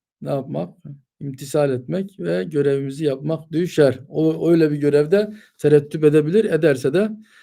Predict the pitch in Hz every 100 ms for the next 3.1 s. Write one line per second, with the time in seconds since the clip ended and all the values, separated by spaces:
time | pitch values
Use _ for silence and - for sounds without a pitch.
0 | _ - 135 143 143 156 131 147 147 165
1 | 175 160 139 156 147 143 - 151 143 131
2 | 113 143 151 139 143 156 147 131 113 147
3 | 196